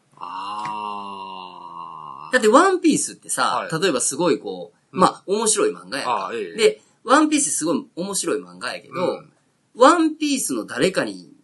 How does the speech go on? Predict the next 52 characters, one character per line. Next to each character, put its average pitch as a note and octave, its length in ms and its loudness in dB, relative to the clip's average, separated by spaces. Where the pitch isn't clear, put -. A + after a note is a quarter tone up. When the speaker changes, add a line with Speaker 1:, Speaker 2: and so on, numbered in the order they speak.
Speaker 2:
憧 F3 360 -2
れ D#3 80 -2
る C#3+ 140 -6
と - 80 -16
か - 100 -20
っ - 40 -20
て - 100 -20
あ - 80 -20
る？ - 80 -20
Speaker 1:
な - 180 -16
い A2 240 -16
で E2+ 140 -20
す - 140 -8
ね。 F3+ 40 4
Speaker 2:
な G#3+ 120 4
い - 20 8
や - 80 8
ろ。 E3+ 100 2
俺 D#4 140 6
も C4+ 120 6
そ F3 120 -2
れ G3 80 0
は F#3+ 260 0
や G3 60 -6
っ - 100 -18
ぱ、 A2 100 -16
ち - 60 -14
ょ - 40 4
っ - 20 -4
と B2+ 60 -8
ま D3+ 140 2
あ B2+ 40 0
ま A#2+ 120 -4
あ、 G#2 60 -8
お B2+ 60 -4
っ - 20 -2
さ A3 180 -2
ん - 20 2
や D#3+ 60 -2
か G#2+ 60 -10
ら F2 100 -18
か E2+ 60 -20
も E2+ 100 -20
わ A2+ 60 -18
か B2 120 -6
ら A2+ 40 -14
へ G#2+ 40 -18
ん G2 120 -18
け F2+ 80 -20
ど、 D3+ 200 -8
Speaker 1:
う - 60 -14
ん。 - 20 -20